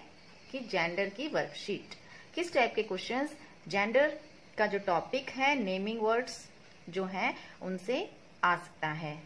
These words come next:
Write male and female naming words। ओके, फर्स्ट एक्सरसाइज बहुत ही कॉमन है कि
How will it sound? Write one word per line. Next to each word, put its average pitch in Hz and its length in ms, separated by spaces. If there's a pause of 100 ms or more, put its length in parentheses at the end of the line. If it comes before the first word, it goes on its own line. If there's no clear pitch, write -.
(120)
Write 214 320
male 214 440
and 214 280
female 190 440
naming 156 400
words। 139 320 (680)
ओके, 262 280 (400)
फर्स्ट 247 220
एक्सरसाइज 233 460
बहुत 220 220
ही 254 80
कॉमन 196 360
है 254 220 (380)
कि 269 180